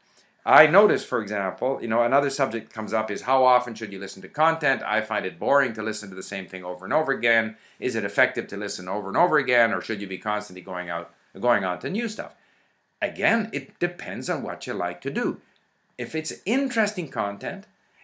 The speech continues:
and if it's a nice voice, such as this Czech material that I found here, uh, history, I can listen over and over again.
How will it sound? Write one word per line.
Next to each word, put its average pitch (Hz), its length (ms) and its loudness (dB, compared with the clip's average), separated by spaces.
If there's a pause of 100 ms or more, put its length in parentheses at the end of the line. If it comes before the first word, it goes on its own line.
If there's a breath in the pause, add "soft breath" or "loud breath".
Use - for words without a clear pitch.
and 135 200 2
if 160 80 -2
it's 175 140 -4
a 156 80 2
nice 127 320 0
voice, 95 540 -8 (520)
such 160 280 0
as 147 180 2
this 123 240 -4
Czech 139 300 0
material 113 340 -2
that 92 100 -4
I 87 140 0
found 85 300 -8
here, 107 240 0
uh, 87 180 0
history, 101 540 -8 (260)
I 147 160 4
can 214 160 -2
listen 143 320 -2
over 127 300 2
and 147 80 2
over 240 240 2
again. 85 320 -8